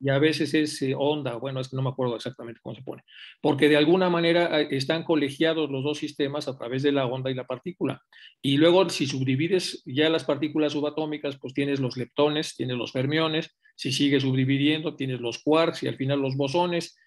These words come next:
y de los bosones que son como cincuenta, tienes el más chiquito, que es el que a veces funciona como partícula y a veces funciona como onda, que es el de Higgs. Pero aún así, si te vas a las espirillas, que es lo que estaba explicando, este, ayer, eh, Fred,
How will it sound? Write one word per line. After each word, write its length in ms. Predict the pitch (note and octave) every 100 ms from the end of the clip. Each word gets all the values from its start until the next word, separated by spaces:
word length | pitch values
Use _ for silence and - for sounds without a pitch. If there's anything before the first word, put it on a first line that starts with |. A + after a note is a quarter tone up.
| _
y 120 | C#3
de 120 | C3+ C3
los 120 | B2+
bosones 360 | C3 D3+ E3+
que 60 | D#3+
son 120 | E3+
como 220 | E3 D#3+
cincuenta, 500 | D3 D#3+ - E3 D#3+
tienes 240 | D3+ D#3 C3+
el 120 | C3+
más 180 | D3+ -
chiquito, 440 | D3+ D3 F3 D#3+
que 100 | D#3
es 60 | D3
el 120 | C#3+
que 180 | C#3 C3 _ _
a 140 | - C3+
veces 260 | D#3 D#3+
funciona 460 | - C#3+ D#3 D#3 C#3
como 180 | C#3 C3
partícula 480 | B2+ C3 D3+ C#3
y 40 | B2
a 40 |
veces 160 | C3+ C3+
funciona 340 | C#3+ C#3 C#3+
como 220 | C#3+ C#3+
onda, 240 | C#3+ C#3+ C3+
que 60 |
es 80 | C3+
el 120 | C#3
de 140 | C3 A#2
Higgs. 460 | - C3 - - _ _ - _
Pero 220 | C#3 C#3
aún 240 | C#3 E3 F#3
así, 380 | F3+ F3+ F#3
si 240 | F#3+ - C3
te 80 | C3
vas 180 | D3+
a 40 | D#3+
las 180 | D3+ C#3+
espirillas, 560 | C3+ C#3 D#3 D3+ D3+
que 80 | D3
es 80 | C#3+
lo 120 | C3+
que 60 | C#3
estaba 220 | C3+ C3+
explicando, 640 | C3+ C3 C#3 C#3 B2+ B2+ _ _ _
este, 640 | A#2+ A#2+ - A#2+ A2+ - -
ayer, 420 | B2 C3+ C3+ C3 - - _ _
eh, 140 | B2
Fred, 400 | B2 D3+ D3+ D3+